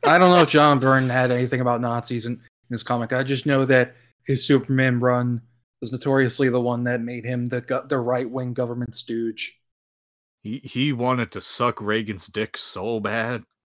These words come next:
Speaker 1: Didn't he make a comic s-, explicitly with Reagan in it?
Speaker 2: Oh, yeah. No,
Speaker 1: Oh,
Speaker 2: like,
Speaker 1: boy.
Speaker 2: literally,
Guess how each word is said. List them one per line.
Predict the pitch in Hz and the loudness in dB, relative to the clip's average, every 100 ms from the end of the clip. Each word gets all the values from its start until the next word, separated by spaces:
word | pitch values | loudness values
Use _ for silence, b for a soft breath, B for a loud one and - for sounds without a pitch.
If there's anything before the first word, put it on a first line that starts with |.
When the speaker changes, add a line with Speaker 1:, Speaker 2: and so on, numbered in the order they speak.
| _ - | _ -2
Speaker 1:
Didn't | 135 196 214 170 | 4 8 8 6
he | 190 | 4
make | 185 175 175 156 | 6 4 2 -2
a | 151 - | -6 -6
comic | - 147 170 165 | 0 2 2 0
s-, | - - | -6 -6
explicitly | 156 123 - 135 156 143 143 | -6 -4 -2 -2 0 0 2
with | 120 | 2
Reagan | 110 127 131 135 | 0 0 2 2
in | 139 | 2
it? | 147 147 _ _ _ _ _ _ - | 0 -2 _ _ _ _ _ _ -4
Speaker 2:
Oh, | 147 196 | 0 2
yeah. | 170 170 - _ _ _ - | 2 0 -4 _ _ _ 0
No, | 208 | 0
Speaker 1:
Oh, | 156 | 4
Speaker 2:
like, | 151 110 | 4 4
Speaker 1:
boy. | 104 98 101 107 | 0 -6 -8 -2
Speaker 2:
literally, | 131 185 185 156 131 | 4 6 8 6 4